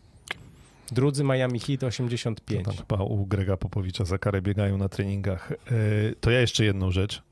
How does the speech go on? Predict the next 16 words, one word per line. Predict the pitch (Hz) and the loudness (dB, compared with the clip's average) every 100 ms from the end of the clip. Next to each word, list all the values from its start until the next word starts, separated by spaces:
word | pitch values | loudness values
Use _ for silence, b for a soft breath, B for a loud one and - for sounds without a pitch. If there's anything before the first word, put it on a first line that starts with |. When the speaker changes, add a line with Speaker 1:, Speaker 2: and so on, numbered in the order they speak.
| _ | _
Speaker 2:
Tak | - 104 | 0 0
jakby | 120 107 104 110 | 2 0 2 0
na, | 104 110 | 2 0
jak | 120 107 - | 2 0 2
chciałeś | 113 104 | 2 2
fakty, | - 110 - 104 | 2 0 0 0
to | 104 | 2
na | 104 | 0
potwierdzenie | 101 - 101 101 101 | 0 0 2 2 2
tego, | 92 98 104 | 0 2 2
jak | 104 101 | 2 2
to | - | 4
jest | 98 | 4
zespołowa | 101 - 110 110 104 | 2 2 4 4 4
koszykówka. | 101 - - 104 - 117 B B B B B - | 0 0 0 -2 2 2 B B B B B 0
E, | 104 101 101 101 104 104 | 2 4 4 4 4 2